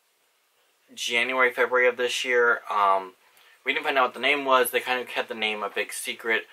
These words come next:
up until the launch, and then it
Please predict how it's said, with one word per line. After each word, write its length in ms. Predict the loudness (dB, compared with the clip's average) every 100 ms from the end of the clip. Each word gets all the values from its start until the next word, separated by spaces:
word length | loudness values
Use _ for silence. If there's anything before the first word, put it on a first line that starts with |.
| -20 -20 -20 _ -4
up 160 | -2
until 280 | -4 -6 -6
the 40 |
launch, 720 | -6 0 6 6 4 0 -6 -4
and 180 | -6 0
then 240 | 0 0 -4
it 140 | -8